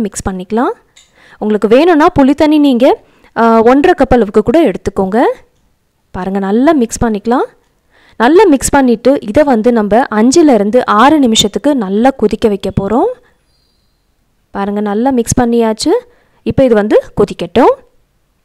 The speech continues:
இது இப்ப வந்து நல்லா வேகட்டும். இது வேகிற டைம்ல வந்து நம்ம ஒரு தாளிப்பு ரெடி பண்ணிக்கலாம். இப்ப சாம்பார் சாதத்துக்காக தாளிக்கிறதுக்கு ஒரு சின்ன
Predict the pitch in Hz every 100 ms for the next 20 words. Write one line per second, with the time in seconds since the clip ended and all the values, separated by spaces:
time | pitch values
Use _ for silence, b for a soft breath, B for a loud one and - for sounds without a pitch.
0 | _ _ _ _ _ _ _ _ _ _
1 | 240 269 294 277 254 247 392 - 208 202
2 | 254 208 220 254 240 240 330 440 _ 220
3 | 226 202 285 370 359 247 220 233 214 202
4 | 226 214 196 311 - _ _ 214 208 214
5 | 202 208 208 196 185 190 190 214 247 415
6 | b b b - 277 262 269 311 302 277
7 | 277 - 262 269 269 202 247 254 240 233
8 | 233 330 - b b 220 233 277 277